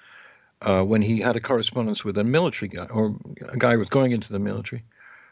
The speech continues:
or was gonna be a poet. He didn't know which one. And, um, you know, the, to me, the essence of the piece you sent, Raghu, is a statement. Um, for one human being to love another,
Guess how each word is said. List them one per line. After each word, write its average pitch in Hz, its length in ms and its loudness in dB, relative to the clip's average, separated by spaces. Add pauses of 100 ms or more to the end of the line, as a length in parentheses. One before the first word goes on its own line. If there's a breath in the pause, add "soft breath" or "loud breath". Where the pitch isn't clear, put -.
(100)
or 117 160 4
was 117 100 2
gonna 127 160 2
be 107 100 2
a 101 60 4
poet. - 380 -2
He 104 80 -12
didn't 127 220 2
know 98 120 0
which 90 240 -10
one. - 160 -14 (640 loud breath)
And, 101 440 2
um, 98 320 2 (460)
you 113 180 4
know, 107 300 4 (280)
the, 113 160 -4 (460)
to 165 100 2
me, 170 160 6
the 135 160 6
essence 131 380 2
of 104 80 -8
the 110 80 -4
piece 113 320 -4
you 117 80 -2
sent, 107 260 -4
Raghu, 98 360 0
is 90 180 -2
a 98 40 -10
statement. 95 540 0 (960 loud breath)
Um, 95 380 0 (1600)
for - 200 2
one 156 300 4
human 143 400 2
being 107 380 2
to - 100 -8
love 104 300 0
another, 87 480 -4